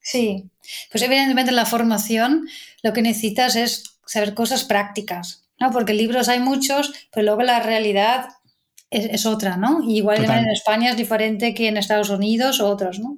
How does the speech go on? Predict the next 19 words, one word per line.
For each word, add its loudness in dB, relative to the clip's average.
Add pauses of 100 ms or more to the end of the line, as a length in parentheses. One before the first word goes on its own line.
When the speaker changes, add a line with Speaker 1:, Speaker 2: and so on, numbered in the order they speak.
Speaker 1:
Por -14
ejemplo, 0 (340)
típico, -2
¿no? 2
Las 0
herramientas 2
de 0
transcripción, 0
¿no? -2
Tú -2
haces -2
una 2
entrevista 0
y 0
luego 0
te 0
llega 2
un 0
informe -2